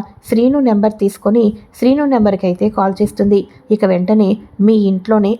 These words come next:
అవని ఉందన్న విషయం నాకు తెలుసు, ఒకసారి అవనికి ఫోన్ ఇవ్వు" అని అనగానే, "నేను ఇప్పుడు పనిలో ఉన్నానమ్మా, ఇంటికెళ్ళి ఫోన్ చేపిస్తాను" అని అనగానే, "సరే అయితే" అని చెప్పేసేసి ఇక "త్వరగా ఫోన్ చేపించు, నాకు అర్జెంట్" అని అనగానే,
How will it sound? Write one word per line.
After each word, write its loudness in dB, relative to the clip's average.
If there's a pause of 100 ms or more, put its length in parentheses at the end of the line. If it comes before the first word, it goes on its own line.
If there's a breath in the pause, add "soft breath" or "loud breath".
అవని 0
ఉందన్న 2
విషయం 0
నాకు -2
తెలుసు, 0 (360 loud breath)
ఒకసారి 0
అవనికి 0
ఫోన్ 0
ఇవ్వు" 0 (100)
అని -2
అనగానే, 0 (260 loud breath)
"నేను 2
ఇప్పుడు 0
పనిలో 0
ఉన్నానమ్మా, 0 (240 loud breath)
ఇంటికెళ్ళి 0
ఫోన్ 0
చేపిస్తాను" -2 (100)
అని 0
అనగానే, 0 (260 loud breath)
"సరే 0
అయితే" 0 (120)
అని -6
చెప్పేసేసి -2 (340 loud breath)
ఇక -2
"త్వరగా -2
ఫోన్ 0
చేపించు, -2
నాకు 0
అర్జెంట్" -2
అని 0
అనగానే, 0